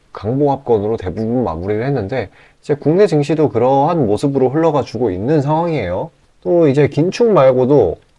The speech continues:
긴축 말고도 다른 이제 변수들도 있죠. 예를 들면 전쟁. 지금, 어, 이스라엘군이 이 가자 지구, 여기를 완전히 장악했다라는 소식에 이어서 이제 변수라고 할 만한 게 있었던 게 이란인데,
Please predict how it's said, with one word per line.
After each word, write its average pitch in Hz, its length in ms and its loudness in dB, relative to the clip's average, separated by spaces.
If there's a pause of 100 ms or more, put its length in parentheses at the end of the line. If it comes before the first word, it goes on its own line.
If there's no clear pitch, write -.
긴축 143 280 -2
말고도 135 400 0
다른 120 640 0
이제 95 220 -2
변수들도 107 600 0
있죠. 80 380 -8 (720)
예를 101 140 -4
들면 95 280 -4
전쟁. 101 560 -2 (1120)
지금, 107 540 -2 (340)
어, 90 180 -4
이스라엘군이 117 800 2 (720)
이 90 300 -12
가자 - 360 0
지구, 82 300 -6 (300)
여기를 127 240 2
완전히 135 420 2
장악했다라는 147 840 -2
소식에 147 400 0
이어서 110 540 2
이제 98 100 -4
변수라고 165 640 2
할 165 80 4
만한 160 260 0
게 139 100 -2
있었던 120 420 -4
게 120 100 -2
이란인데, 92 880 -2